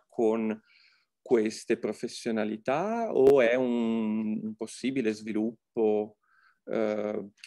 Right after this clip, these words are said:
che rapporto c'è stato con la macchina? Ovviamente la macchina di, di, di queste, di queste aree non è solo il custode, che pure anche i custodi immagino abbiano un loro ruolo, ma è anche chi, eh, le mantiene.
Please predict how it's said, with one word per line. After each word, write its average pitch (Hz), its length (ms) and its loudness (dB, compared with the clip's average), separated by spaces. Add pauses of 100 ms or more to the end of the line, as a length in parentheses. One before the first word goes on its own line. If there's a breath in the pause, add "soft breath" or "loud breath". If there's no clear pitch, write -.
che - 140 -2
rapporto 147 400 0
c'è 143 160 -2
stato 98 580 -2
con 110 160 -4
la 107 100 2
macchina? 95 640 -4
Ovviamente 107 440 -2
la 98 80 -2
macchina 98 440 -4 (400 loud breath)
di, - 320 -10
di, 110 160 -4
di 107 140 -8
queste, - 420 -4
di 104 120 -6
queste 113 400 -2
aree 107 340 0
non 98 180 -2
è 107 120 -2
solo 101 480 0
il 95 80 -8
custode, 110 680 2
che 98 320 -6
pure 98 280 -6
anche 98 240 -8
i 107 40 -12
custodi - 460 -6
immagino 101 480 -6
abbiano 104 300 -6
un 104 60 -4
loro 104 200 -4
ruolo, 104 320 0
ma 110 160 0
è 113 40 2
anche 107 340 -4
chi, 107 280 -6 (420 loud breath)
eh, 101 600 -4
le 107 140 -2
mantiene. 104 760 -4